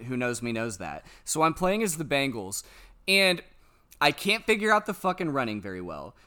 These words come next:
And sometimes it's super difficult, and I usually play on all Madden or all pro, but, like, sometimes it's so fucking easy, and I'm getting, like, a perfect game for six hundred yards and ten touchdowns or some shit. I have cornerbacks jumping routes the most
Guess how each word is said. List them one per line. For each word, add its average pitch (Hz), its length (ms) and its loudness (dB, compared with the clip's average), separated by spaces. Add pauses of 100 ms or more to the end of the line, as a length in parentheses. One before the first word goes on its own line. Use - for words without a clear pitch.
(200)
And 151 200 4
sometimes 208 680 4
it's 165 180 0
super 156 340 0
difficult, 147 600 -6
and 135 80 0
I 160 80 4
usually 185 340 0
play 165 220 -2
on 147 160 2
all 131 100 2
Madden 120 480 -2
or 123 240 -2
all 120 100 2
pro, 113 280 -4
but, 127 160 -4
like, 143 140 0
sometimes 190 640 2
it's 151 180 -2
so 170 260 4
fucking 156 400 0
easy, 139 360 -2
and 110 100 -2
I'm 135 120 0
getting, 147 280 -2
like, 127 160 -2
a 131 60 -6
perfect 139 460 -6
game 131 200 0
for 120 140 -8
six - 280 -4
hundred 120 300 -4
yards 113 320 0
and 101 140 -8
ten 113 240 -6
touchdowns 101 440 -4
or 92 80 -10
some 95 160 -10
shit. 87 320 -10 (540)
I 147 140 8
have 170 240 6
cornerbacks 165 840 2 (640)
jumping 170 440 2
routes 135 500 4
the 143 140 -4
most 139 340 0